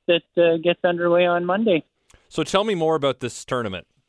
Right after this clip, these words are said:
Speaker 1: For sure, yeah. So it's a, it's an event that's held every, uh, second year. It's a biennial competition, uh, uh, that our international zone, uh, runs. Uh, it's called norceca. So Nor-, norceca in the world is, is our world volleyball zone.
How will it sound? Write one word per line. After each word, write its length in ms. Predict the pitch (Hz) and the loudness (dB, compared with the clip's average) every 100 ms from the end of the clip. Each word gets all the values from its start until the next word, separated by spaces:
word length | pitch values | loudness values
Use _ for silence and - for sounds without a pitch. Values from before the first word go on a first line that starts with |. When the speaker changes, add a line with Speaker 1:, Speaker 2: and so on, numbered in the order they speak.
| _ _ _ | _ _ _
Speaker 1:
For 120 | - 202 | -4 0
sure, 200 | 240 190 | 0 2
yeah. 220 | 208 214 | 0 0
So 100 | 226 | 0
it's 140 | 247 262 | 0 0
a, 160 | 269 | -2
it's 140 | 208 - | -2 2
an 260 | 214 196 190 | 2 2 2
event 320 | 180 220 269 | 2 2 0
that's 140 | 262 | -2
held 220 | - 220 190 | 0 2 2
every, 480 | 190 196 196 190 190 | 2 0 -2 0 0
uh, 60 | 175 | 2
second 320 | 196 180 185 | 0 0 -2
year. 300 | 160 165 180 | 0 0 0
It's 220 | 175 _ 180 | -2 _ 0
a 160 | 165 | 0
biennial 640 | 151 160 160 160 165 160 156 | 0 -2 -2 -4 -2 -2 -2
competition, 920 | 170 160 160 - 165 - 170 165 160 | -4 -6 -6 -4 -4 -2 -2 0 0
uh, 340 | 156 151 151 - _ _ _ | 0 0 -2 -6 _ _ _
uh, 260 | 147 147 147 | -2 0 0
that 160 | 156 156 | 0 0
our 380 | 151 151 151 | 0 -2 -2
international 800 | 151 170 165 160 160 156 170 151 | -2 -4 -4 -2 -2 -4 -4 -2
zone, 440 | 147 160 160 160 156 | 0 0 0 -2 -2
uh, 420 | 151 147 147 151 147 | 0 0 -2 -4 -6
runs. 400 | 147 156 156 160 - | -4 -4 -4 -8 -4
Uh, 300 | 160 151 151 151 _ _ | -2 0 -2 -4 _ _
it's 80 | _ | _
called 200 | 180 165 | 0 0
norceca. 640 | 160 156 - 185 165 180 175 | 0 -2 -2 -4 0 0 0
So 100 | 175 | 0
Nor-, 220 | 165 170 - | 0 0 -4
norceca 800 | 190 170 185 - 226 202 208 196 | -6 -2 -2 0 -2 2 4 4
in 80 | 180 | 2
the 100 | 170 | 2
world 300 | 170 175 165 | 2 2 2
is, 100 | 156 151 | -2 -2
is 200 | 156 151 | 0 0
our 340 | 156 156 151 151 147 | 0 0 -2 -6 -4
world 260 | 160 160 151 | 0 0 0
volleyball 540 | 156 160 160 156 151 | 0 0 2 0 0
zone. 320 | 156 156 160 | -2 -2 -4